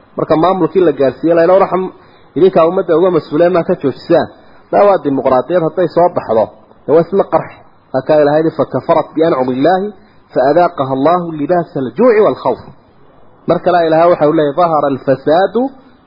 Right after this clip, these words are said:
في البر والبحر بما كسبت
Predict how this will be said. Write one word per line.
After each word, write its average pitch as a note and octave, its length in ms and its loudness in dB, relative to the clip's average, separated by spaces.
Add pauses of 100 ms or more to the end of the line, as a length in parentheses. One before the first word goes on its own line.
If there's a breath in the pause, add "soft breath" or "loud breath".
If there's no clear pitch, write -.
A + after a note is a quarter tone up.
في C3 80 -6
البر B2 500 -2
والبحر B2+ 600 -2 (500 soft breath)
بما C3+ 260 -6 (100)
كسبت C#3+ 460 -2